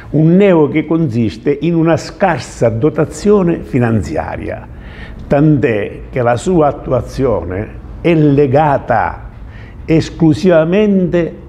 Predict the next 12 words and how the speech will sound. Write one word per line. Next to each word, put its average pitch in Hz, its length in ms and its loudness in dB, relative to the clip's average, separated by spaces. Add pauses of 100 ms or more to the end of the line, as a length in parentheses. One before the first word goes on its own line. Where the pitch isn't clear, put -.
(100)
alle 117 380 0
risorse 170 960 0 (360)
del 101 360 -2
Piano 139 560 0
Nazionale 113 1040 -2
di 117 160 0
Ripresa 104 920 -2
e 98 280 -4 (180)
Resilienza, 90 920 -2 (560)
vale 113 280 2
a 147 40 2
dire 123 640 2